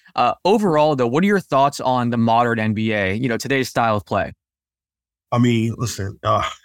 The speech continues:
Speaker 2: it's, it's run and gun. It's feast or famine right now. I think, uh, you know, we did set the foundation for what it is. It's almost like so much posi-, positionless basketball play being played,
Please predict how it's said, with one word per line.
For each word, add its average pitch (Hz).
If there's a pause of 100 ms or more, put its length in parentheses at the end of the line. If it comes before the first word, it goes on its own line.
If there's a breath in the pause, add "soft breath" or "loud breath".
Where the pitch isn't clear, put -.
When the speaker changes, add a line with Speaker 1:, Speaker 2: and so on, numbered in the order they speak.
(100)
Speaker 2:
it's, - (260)
it's 147
run 120
and 117
gun. 107
It's 101
feast 135
or 123
famine 113
right 98
now. 98
I -
think, 107
uh, 104
you 107
know, 107
we 127
did 127
set 127
the - (160)
foundation 117
for 107
what 113
it 113
is. 113
It's 110
almost 131
like 117
so -
much 131
posi-, 123
positionless 127
basketball 131
play 127
being 120
played, 120